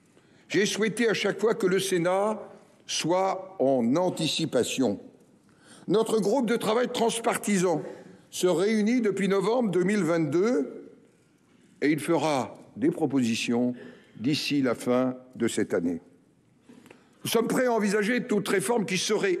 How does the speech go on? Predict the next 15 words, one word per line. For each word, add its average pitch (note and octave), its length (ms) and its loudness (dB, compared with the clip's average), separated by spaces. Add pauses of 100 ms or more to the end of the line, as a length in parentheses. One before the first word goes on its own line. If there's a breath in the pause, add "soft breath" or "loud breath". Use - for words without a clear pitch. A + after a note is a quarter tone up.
(100)
utile A3 540 2 (680 loud breath)
à C#3+ 80 2
l'amélioration F3 600 2
du E3+ 100 0
fonctionnement D#3 540 0
de C#3 160 2
notre C#3+ 320 0
démocratie, C3 680 -2 (540 loud breath)
si - 160 -2
elle F#3+ 160 0
permet F#3+ 320 2
de E3+ 80 0
recoudre F3 380 0
le D#3+ 80 2
pays, F3+ 380 0